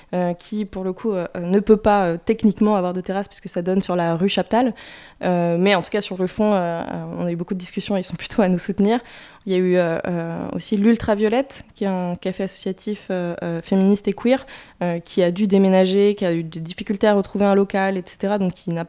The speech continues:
la question se pose pas, mais évidemment, euh, qui nous soutiennent. Et puis, euh, ce que je voulais dire aussi, c'est pas que les cafés associatifs qui sont, euh, derrière cette proposition, mais bien les associations, parce que le quartier généreux se met au service des associations qui, euh, ont des difficultés,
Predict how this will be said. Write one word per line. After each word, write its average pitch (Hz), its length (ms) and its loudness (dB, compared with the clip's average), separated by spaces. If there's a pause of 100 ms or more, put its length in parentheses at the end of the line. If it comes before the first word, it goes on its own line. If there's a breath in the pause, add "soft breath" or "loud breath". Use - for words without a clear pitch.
la 180 200 -8
question 202 280 -2
se 196 60 -4
pose 196 140 2
pas, 214 160 2
mais 185 120 2
évidemment, 185 440 0
euh, 175 80 -2
qui - 160 -6
nous 180 80 0
soutiennent. 226 400 0 (600 loud breath)
Et 220 100 4
puis, 247 240 2
euh, 185 300 4
ce - 80 -12
que 196 100 0
je 190 60 -2
voulais 202 180 2
dire 202 100 0
aussi, 208 180 -2
c'est 202 160 0
pas 220 160 0
que 226 160 -2
les 208 220 4
cafés 214 420 0
associatifs 208 720 -2
qui - 200 -12
sont, 190 240 0
euh, 185 80 2
derrière 185 280 -4
cette - 160 -12
proposition, 196 320 0
mais 240 80 8
bien 202 160 6
les 185 200 4 (140)
associations, 202 600 0 (340 loud breath)
parce 196 140 -4
que 208 80 2
le 196 60 0
quartier 208 340 -2
généreux 208 480 2
se - 240 2
met 269 260 10
au 226 60 4
service 202 580 -4
des 190 220 -2
associations 190 560 0
qui, 226 420 -10
euh, 185 220 -2
ont 247 100 8
des 233 140 4
difficultés, 208 600 -4